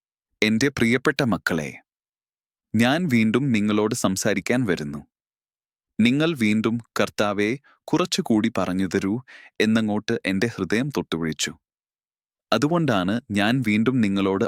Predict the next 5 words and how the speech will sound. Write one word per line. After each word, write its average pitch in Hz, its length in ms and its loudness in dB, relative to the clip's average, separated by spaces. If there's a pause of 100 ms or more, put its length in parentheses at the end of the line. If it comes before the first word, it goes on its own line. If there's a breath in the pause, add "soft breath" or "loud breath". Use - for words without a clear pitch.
അടുത്തെത്തുന്നത്. 82 720 -4 (960)
നിങ്ങൾ 147 400 4
എന്നോട് 117 360 2
സംസാരിക്കാൻ 117 760 -2
ആഗ്രഹിക്കുന്നു, 95 760 -2